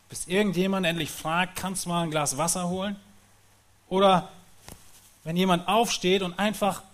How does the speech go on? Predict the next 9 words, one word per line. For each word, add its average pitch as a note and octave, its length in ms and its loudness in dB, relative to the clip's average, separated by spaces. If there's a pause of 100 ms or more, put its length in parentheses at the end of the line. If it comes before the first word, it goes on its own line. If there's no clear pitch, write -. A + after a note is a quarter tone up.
Wasser E3 320 -2
verteilt, C#3+ 600 -12 (600)
weil D3 100 0
er F#3 80 6
genau G3 360 6
weiß, G3+ 400 6
es D#3+ 120 0
ist - 300 -6
heiß E3+ 440 -6